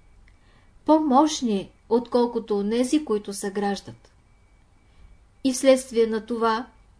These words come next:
във вашия живот има повече скърби, отколкото радости. Повече разочарования, отколкото очарования.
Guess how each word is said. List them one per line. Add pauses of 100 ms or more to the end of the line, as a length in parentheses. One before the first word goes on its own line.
(420)
във
вашия
живот (320)
има (100)
повече
скърби,
отколкото
радости. (1040)
Повече (260)
разочарования, (640)
отколкото
очарования.